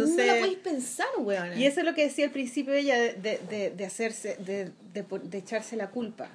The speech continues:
Speaker 2: Mm.
Speaker 1: ¿cachai? Como que se supone que ahora ya las mujeres hemos conquistado, ya tenemos voto,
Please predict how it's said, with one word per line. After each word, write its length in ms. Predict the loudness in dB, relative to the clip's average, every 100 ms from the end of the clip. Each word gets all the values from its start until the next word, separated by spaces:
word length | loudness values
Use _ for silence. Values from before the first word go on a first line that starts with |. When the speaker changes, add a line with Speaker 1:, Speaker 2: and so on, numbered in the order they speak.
| -10
Speaker 2:
Mm. 60 |
Speaker 1:
¿cachai? 400 | -10 -8 -4 -4
Como 220 | -4 -8
que 80 | -8
se 100 | -8
supone 400 | -8 0 0 2
que 100 | 2
ahora 280 | 4 4 4
ya 360 | 2 0 2 0
las 120 | 0
mujeres 320 | -4 -2 -2 -2
hemos 160 | -6
conquistado, 680 | -8 -12 -16 -8 -4 0 0
ya 480 | 0 0 0 0 -4 -8
tenemos 400 | -6 -4 -6 -4
voto, 520 | -2 -2 -2 -6 -6